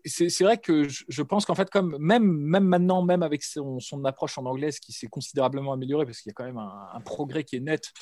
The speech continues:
sur sa défense, ben, il, il a besoin, en fait, pour vraiment, euh, donner ses meilleurs coups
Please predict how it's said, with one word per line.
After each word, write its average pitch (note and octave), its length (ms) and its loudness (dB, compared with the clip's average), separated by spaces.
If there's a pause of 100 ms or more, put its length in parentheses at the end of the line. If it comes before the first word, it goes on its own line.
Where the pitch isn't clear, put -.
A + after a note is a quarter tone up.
(320)
sur - 180 -10
sa D3 120 -2
défense, C#3+ 540 -2 (500)
ben, C#3+ 220 4
il, D#3 220 0
il D#3+ 120 0
a D3+ 80 4
besoin, F3 380 2
en F#3 60 2
fait, - 260 -4
pour B2+ 160 -8
vraiment, C#3+ 460 -2
euh, A#2 80 -4
donner D3 240 0
ses D#3 180 -4
meilleurs C#3+ 320 -6
coups G3+ 240 -12